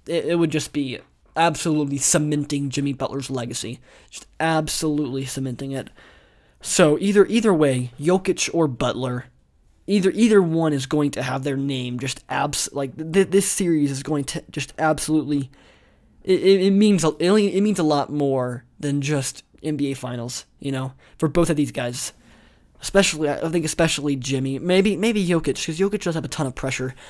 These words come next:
But I think the playoff pressure is probably gonna be taken off of Jokic now because he's proved he can do it. He beat that s-, stacked Suns roster. Stacked Suns roster. He went out and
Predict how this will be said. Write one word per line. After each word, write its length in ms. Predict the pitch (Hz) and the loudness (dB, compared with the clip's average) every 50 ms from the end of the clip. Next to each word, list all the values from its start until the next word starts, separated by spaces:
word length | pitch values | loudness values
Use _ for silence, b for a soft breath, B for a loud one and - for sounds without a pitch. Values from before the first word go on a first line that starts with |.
| B B | B B
But 100 | - 170 | -2 0
I 40 | 214 | 2
think 140 | 254 240 | 2 2
the 60 | 190 - | 2 0
playoff 320 | - - 180 170 156 - | 2 4 4 4 4 2
pressure 280 | - - 147 - - 131 | 0 -2 -2 -2 -4 -6
is 80 | - | -8
probably 320 | - - - 117 123 139 139 | -10 -10 -8 -6 -6 -4 -4
gonna 100 | 135 135 | -4 -6
be 60 | 131 | -6
taken 280 | - - 147 139 143 - | -6 -6 -6 -6 -8 -8
off 180 | - 127 131 143 | -8 -10 -8 -8
of 60 | 131 | -4
Jokic 400 | - 151 147 139 151 143 - - | -2 0 0 0 -2 -4 -4 -2
now 160 | 151 147 147 | -2 -2 -2
because 220 | - - - 123 - | -4 -6 -8 -4 -4
he's 120 | 143 131 | -4 -6
proved 380 | - - - - 143 143 131 - | -6 -8 -4 -2 -2 -2 -2 -2
he 80 | 147 | -4
can 160 | - 139 135 131 - | -4 -4 -6 -6 -4
do 180 | - 139 139 143 | -2 -2 0 0
it. 160 | 147 147 - B B B B B | 0 -2 -4 B B B B B
He 180 | - 143 147 | -4 -2 -2
beat 200 | 127 151 170 - | 0 0 -2 0
that 220 | 156 139 127 - _ - - | -2 -4 -4 -6 _ -14 -12
s-, 140 | - - _ _ - | -12 -14 _ _ -8
stacked 480 | - - - - 185 170 139 131 - - | -6 -4 -2 0 0 0 0 0 -6 -6
Suns 360 | - - 131 120 110 113 - | -6 -4 -4 -4 -6 -6 -8
roster. 340 | 117 92 - - - - - b b b b | -8 -8 -10 -14 -18 -18 -20 b b b b
Stacked 500 | - - - - - 175 175 170 175 - | -10 -10 -8 -4 0 0 0 0 -2 -6
Suns 280 | - 147 135 131 - | -8 -8 -8 -8 -6
roster. 400 | - 127 123 120 - - - 127 - B B B B B B B | -6 -6 -6 -6 -8 -10 -12 -12 -12 B B B B B B B
He 120 | - 151 | -6 -2
went 140 | 156 165 165 | -2 0 0
out 80 | 156 | 0
and 260 | 147 147 143 139 135 | 0 -2 -4 -6 -8